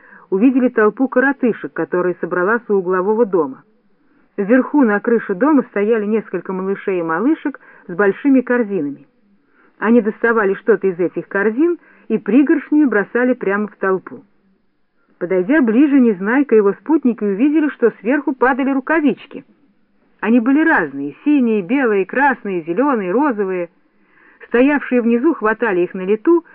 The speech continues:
поднимали с земли, надевали на руки и тут же начинали обмениваться между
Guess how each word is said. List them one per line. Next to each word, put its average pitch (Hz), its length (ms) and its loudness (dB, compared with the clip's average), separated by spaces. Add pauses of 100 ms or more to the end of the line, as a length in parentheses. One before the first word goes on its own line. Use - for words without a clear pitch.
(160)
поднимали 208 640 0
с 151 80 -16
земли, 254 400 2 (280)
надевали 196 520 0
на 294 200 2
руки 302 360 -2 (300)
и 196 80 2
тут 294 240 4
же 277 80 0
начинали 247 440 0
обмениваться 208 580 0
между 175 280 -10